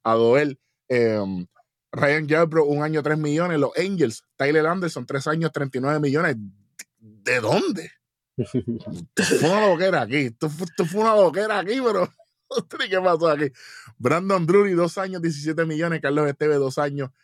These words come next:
Speaker 1: trece punto cinco millones. Los Ángeles Dodgers, Clayton Kershaw, un año, veinte millones. Noah Syndergaard de Filadelfia, un año, trece millones.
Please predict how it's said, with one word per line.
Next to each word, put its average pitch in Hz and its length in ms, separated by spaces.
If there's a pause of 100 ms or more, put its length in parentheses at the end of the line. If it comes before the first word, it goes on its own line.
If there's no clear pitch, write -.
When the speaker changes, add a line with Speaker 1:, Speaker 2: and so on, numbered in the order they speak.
(200)
Speaker 1:
trece 139 300
punto 139 340
cinco 139 440
millones. 120 680
Los 113 180
Ángeles 131 360
Dodgers, 139 500 (280)
Clayton 139 440
Kershaw, 156 400
un 139 220
año, 156 320
veinte 139 420
millones. 143 520
Noah 143 320
Syndergaard 147 560
de 127 120
Filadelfia, 135 540
un 139 160
año, 160 260
trece 151 360
millones. 151 540